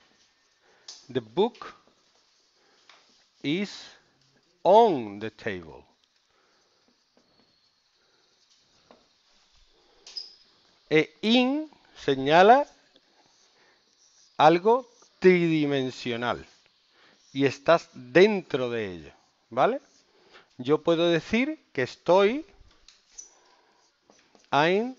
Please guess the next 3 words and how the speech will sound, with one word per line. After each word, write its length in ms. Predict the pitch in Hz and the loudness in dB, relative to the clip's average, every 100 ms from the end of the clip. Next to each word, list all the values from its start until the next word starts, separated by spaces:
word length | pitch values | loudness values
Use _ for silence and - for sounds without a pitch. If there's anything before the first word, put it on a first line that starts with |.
| _ _ _ _ - | _ _ _ _ -2
in 680 | 233 294 254 147 98 85 - _ _ _ _ _ _ _ _ _ _ _ _ _ _ _ _ 120 | 2 4 2 -2 -4 -12 -20 _ _ _ _ _ _ _ _ _ _ _ _ _ _ _ _ -14
the 120 | 117 | -14
cinema. 520 | - 98 92 76 80 | -12 -16 -16 -20 -20